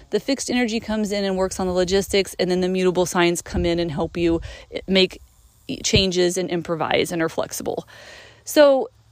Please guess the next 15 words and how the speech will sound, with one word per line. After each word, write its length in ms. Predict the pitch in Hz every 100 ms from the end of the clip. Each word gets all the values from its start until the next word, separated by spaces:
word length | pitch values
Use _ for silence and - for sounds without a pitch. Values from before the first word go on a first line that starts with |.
| -
seeing 500 | - - 370 403 415 -
how 360 | - 233 214 226
well 340 | 214 190 196
balanced 600 | 185 156 147 180 208 -
you 140 | 233 196
are 340 | 185 185 202 -
in 420 | 196 180 175 175 -
those 460 | 165 180 196 247 -
areas 560 | 285 302 320 320 302
is 240 | - 226 202
also 720 | 185 190 185 247 226 226 226 - - - - _ _ _ 202
going 260 | 247 254
to 60 | 214
help 380 | 170 180 180 -
you 400 | 220 220 220